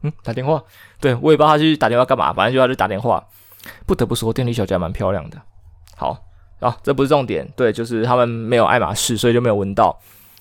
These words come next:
但是在这三支，就是旷野、大吉岭跟蔚蓝里面，我有闻到我喜欢的了。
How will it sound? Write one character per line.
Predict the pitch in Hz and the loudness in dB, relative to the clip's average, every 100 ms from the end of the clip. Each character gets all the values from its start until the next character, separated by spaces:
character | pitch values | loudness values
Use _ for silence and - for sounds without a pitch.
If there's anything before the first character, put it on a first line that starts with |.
| _ | _
但 | 156 147 | 2 2
是 | 165 160 | 4 2
在 | 143 180 151 | 4 4 4
这 | 135 165 147 | 4 4 4
三 | 143 135 139 | 4 2 0
支， | - 123 | -2 0
就 | 127 | 2
是 | 123 123 120 117 113 | 0 0 0 0 0
旷 | 165 143 | 2 2
野、 | 110 | 2
大 | 139 123 | 2 2
吉 | 107 | -2
岭 | 104 | -2
跟 | 110 113 | 0 2
蔚 | 135 127 | 4 4
蓝 | 104 | 2
里 | 101 | -2
面， | 120 113 | -2 2
我 | 120 | 2
有 | 110 | 2
闻 | 95 | 0
到 | 104 107 | 2 2
我 | 110 | 2
喜 | - 104 | -2 0
欢 | 98 101 | 0 0
的 | |
了。 | 82 | -4